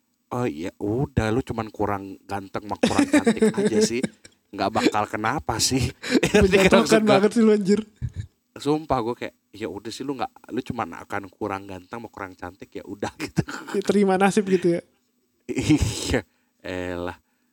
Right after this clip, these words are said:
Speaker 2: Ya,
Speaker 1: Kayak
Speaker 2: gitu sih.
Speaker 1: kadang-kadang kan jerawat hilang sendiri juga gitu. Nggak
Speaker 2: Tapi ada pada
Speaker 1: diapa-apain
Speaker 2: beberapa
Speaker 1: juga.
Speaker 2: orang emang jerawat tuh masalah. Misalnya
Speaker 1: Nah,
Speaker 2: jerawat yang
Speaker 1: kalau
Speaker 2: level
Speaker 1: yang sampai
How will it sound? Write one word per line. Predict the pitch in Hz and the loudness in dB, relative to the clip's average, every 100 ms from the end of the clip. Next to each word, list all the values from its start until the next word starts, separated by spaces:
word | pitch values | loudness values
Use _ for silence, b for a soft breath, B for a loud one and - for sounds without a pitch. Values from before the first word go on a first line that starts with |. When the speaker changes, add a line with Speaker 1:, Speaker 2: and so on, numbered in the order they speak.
| _ _ _ _ _ _ - | _ _ _ _ _ _ -6
Speaker 2:
Ya, | 180 | -4
Speaker 1:
Kayak | 170 170 117 | -2 0 -2
Speaker 2:
gitu | 190 | -2
sih. | |
Speaker 1:
kadang-kadang | 185 123 135 | -4 -4 -2
kan | 170 165 | -4 -4
jerawat | 127 147 - | 2 2 2
hilang | - 117 110 | -2 -4 -4
sendiri | - 107 104 107 | -6 -4 -4 -4
juga | 98 92 90 85 110 123 | -6 -6 -6 -8 -12 -12
gitu. | 117 110 - 120 | -12 -12 -10 -12
Nggak | - _ - | -12 _ -4
Speaker 2:
Tapi | 202 330 | 2 4
ada | 302 294 | 6 4
pada | 370 226 | 4 4
Speaker 1:
diapa-apain | 208 | 6
Speaker 2:
beberapa | 196 196 196 | 6 6 4
Speaker 1:
juga. | 190 175 | 4 4
Speaker 2:
orang | 262 | 4
emang | 269 175 175 | 4 2 0
jerawat | 170 160 160 160 | -2 -2 -2 -2
tuh | 240 | -2
masalah. | 185 151 160 185 147 160 156 | -2 -2 -4 -4 -4 -6 -6
Misalnya | 202 185 175 175 | -2 2 4 4
Speaker 1:
Nah, | 196 | 4
Speaker 2:
jerawat | 175 170 175 | 4 2 2
yang | 180 | 2
Speaker 1:
kalau | 202 - | 4 4
Speaker 2:
level | 117 | 4
Speaker 1:
yang | 175 170 | 2 0
sampai | 113 110 107 | 0 0 2